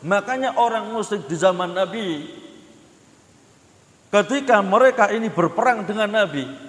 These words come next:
lihat ya, antum bisa lihat dalam kitab Rawdatul Anwar.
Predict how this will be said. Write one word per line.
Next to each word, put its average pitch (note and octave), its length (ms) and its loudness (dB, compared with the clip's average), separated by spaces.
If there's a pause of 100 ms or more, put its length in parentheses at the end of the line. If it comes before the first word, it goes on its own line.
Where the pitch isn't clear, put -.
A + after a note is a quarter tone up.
(220)
lihat D3 240 -2 (320)
ya, C3+ 160 0
antum C3+ 240 -10
bisa C3+ 160 -4
lihat C#3+ 160 -6
dalam B2+ 240 -6 (400)
kitab C#3+ 240 -2 (480)
Rawdatul C3+ 560 -2
Anwar. C3 400 -4